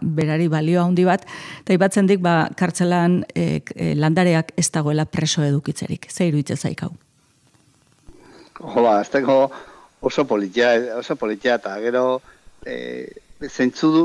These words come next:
Speaker 2: zentzua hartzen diot, eta bakizu, ba, batzuk isolamendu, separatuak izan dira, apartatuak, kenduak, bere lekutik, ez? Gastigu doble bat izateko, baina haiek ere eta haien zelda txikian, leioan, ezetasunetik eta harri artetik ikusi izan dute, jo, ba, nola gauzak ateratzen dian.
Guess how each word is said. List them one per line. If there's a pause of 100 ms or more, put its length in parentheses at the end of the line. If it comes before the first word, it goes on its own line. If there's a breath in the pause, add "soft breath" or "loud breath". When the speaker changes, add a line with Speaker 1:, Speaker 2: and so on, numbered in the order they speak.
Speaker 2:
zentzua
hartzen
diot,
eta
bakizu,
ba,
batzuk
isolamendu,
separatuak
izan
dira,
apartatuak,
kenduak, (560)
bere
lekutik,
ez? (140)
Gastigu
doble
bat
izateko, (380 soft breath)
baina
haiek
ere
eta
haien
zelda
txikian,
leioan,
ezetasunetik
eta
harri
artetik
ikusi
izan
dute,
jo,
ba,
nola
gauzak
ateratzen
dian.